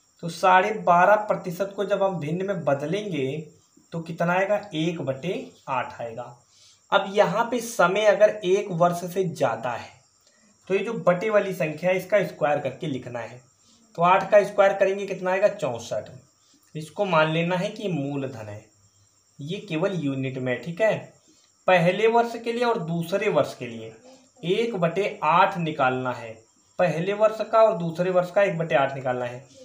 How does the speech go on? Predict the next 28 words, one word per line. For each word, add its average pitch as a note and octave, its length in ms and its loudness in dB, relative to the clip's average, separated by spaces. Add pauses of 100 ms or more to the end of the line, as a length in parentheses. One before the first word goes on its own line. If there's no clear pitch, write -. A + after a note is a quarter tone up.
(220)
तो F#3+ 80 -2
चौंसठ F#3+ 440 -2
का A3+ 140 6
एक G#3+ 200 0
बटे G#3 200 0
आठ G3 260 6
निकालेंगे E3 600 0 (440)
यानी F3+ 240 2
आठ F#3 220 2
से G3 120 -8
भाग D#3+ 400 -4
करेंगे F3+ 440 0
तो D#3+ 140 -6 (160)
आठ C#3 300 0
ही C3+ 120 -4
आएगा। C3 260 0
कैसे? D#3 400 -2 (520)
देखिए E3+ 260 -4
चौंसठ E3+ 560 0 (460)
का G3+ 140 4
मतलब E3+ 420 -2
गुणा G3+ 480 -2
एक D3+ 180 -6
बटे C3 240 -8
आठ, A#2+ 220 -10 (360)
आठ F3 280 0
एकम E3 260 -4
आठ, G#3 200 0